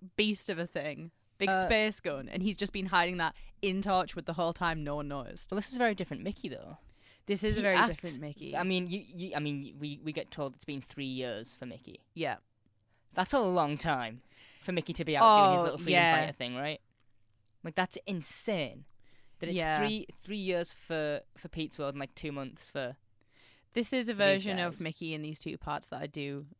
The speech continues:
Speaker 1: I
Speaker 2: I
Speaker 1: do
Speaker 2: enjoy.
Speaker 1: like, yeah.
Speaker 2: There are a few things he says, and I'm just like, "Yeah,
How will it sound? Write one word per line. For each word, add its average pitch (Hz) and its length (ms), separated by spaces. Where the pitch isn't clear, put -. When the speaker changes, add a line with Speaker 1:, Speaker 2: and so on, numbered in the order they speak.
Speaker 1:
I - 40
Speaker 2:
I 143 160
Speaker 1:
do 139 80
Speaker 2:
enjoy. 143 140
Speaker 1:
like, 135 340
yeah. - 320
Speaker 2:
There 165 220
are 160 40
a 156 40
few 196 160
things 160 160
he 139 80
says, 127 220
and 131 60
I'm 131 40
just - 80
like, 113 160
"Yeah, - 120